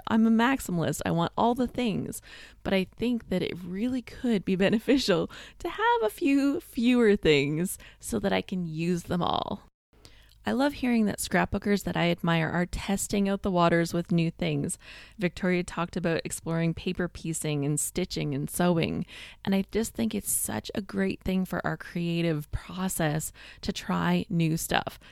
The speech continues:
Coloring for me has been the best, and it has been so inspiring, and it leads me to want to try different things on my scrapbook pages. And for me, that's a win. <laughs>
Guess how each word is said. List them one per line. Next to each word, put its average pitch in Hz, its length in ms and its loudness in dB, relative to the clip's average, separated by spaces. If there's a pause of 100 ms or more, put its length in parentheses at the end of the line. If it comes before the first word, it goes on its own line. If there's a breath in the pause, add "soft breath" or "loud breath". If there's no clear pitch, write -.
Coloring 262 480 2
for 247 120 -2
me 226 260 4
has 214 180 4
been 185 240 2
the 170 60 -2
best, 208 540 2 (440 loud breath)
and 196 500 2
it 202 140 -6
has 196 180 -6
been 190 460 0
so 190 200 0
inspiring, 185 720 -2 (380 loud breath)
and 190 100 -2
it - 240 -2
leads 190 440 -2
me 190 120 2
to 180 120 -2
want 170 220 -2
to 180 60 -2
try 170 240 -4
different - 360 -4
things 170 260 2 (100)
on 180 200 -4
my 170 120 -2
scrapbook - 600 -4
pages. - 520 -6 (400 loud breath)
And 180 120 -4
for 180 80 -4
me, 220 240 2
that's 165 480 -2
a 185 80 0
win. 170 520 0
<laughs> - 40 -20